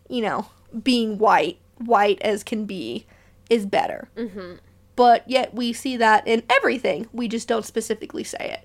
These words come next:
Speaker 2: Mm-hmm.
Speaker 1: So having Jackson say it is really, really important. Like, "Hey, bitches." Like,
Speaker 2: Yeah, it's nice. And he has, like, the double privilege. You know, he's rich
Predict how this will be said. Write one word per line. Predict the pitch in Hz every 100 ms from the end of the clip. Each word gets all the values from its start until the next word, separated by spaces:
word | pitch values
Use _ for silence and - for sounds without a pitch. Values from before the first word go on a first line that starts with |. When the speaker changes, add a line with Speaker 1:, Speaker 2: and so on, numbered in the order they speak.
| - -
Speaker 2:
Mm-hmm. | 208
Speaker 1:
So | - 247 214
having | - 254 226 220 220
Jackson | 220 202 208 - 214
say | 208 - 605
it | 311 277 - _ _ _ _
is | 247 220
really, | 226 190
really | 185 190
important. | 185 214 214 -
Like, | 208 208 - -
"Hey, | - 392
bitches." | 392 359 359 339 339 - - -
Like, | 262 247 - _ _ - - - - - -
Speaker 2:
Yeah, | 440 605
it's | 453 -
nice. | 440 240
And | - 311
he | 339 359
has, | 381
like, | 427 440
the | 320
double | 247 240 240 277
privilege. | - 285 285 277 269
You | 262
know, | 226
he's | 220 226 196
rich | 185 247 220 - -